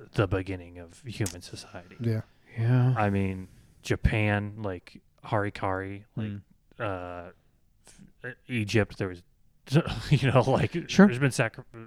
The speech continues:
Speaker 1: South America even
Speaker 2: Mm-hmm.
Speaker 1: before, like
Speaker 3: But we don't,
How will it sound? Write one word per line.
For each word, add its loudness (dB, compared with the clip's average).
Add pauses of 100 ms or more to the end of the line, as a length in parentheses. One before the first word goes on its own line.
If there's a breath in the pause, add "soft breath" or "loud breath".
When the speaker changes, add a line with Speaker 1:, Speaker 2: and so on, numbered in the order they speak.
(460 soft breath)
Speaker 1:
South 4
America -2
even -2
Speaker 2:
Mm-hmm. -8
Speaker 1:
before, -6
like -14 (400 soft breath)
Speaker 3:
But 8
we 4
don't, 4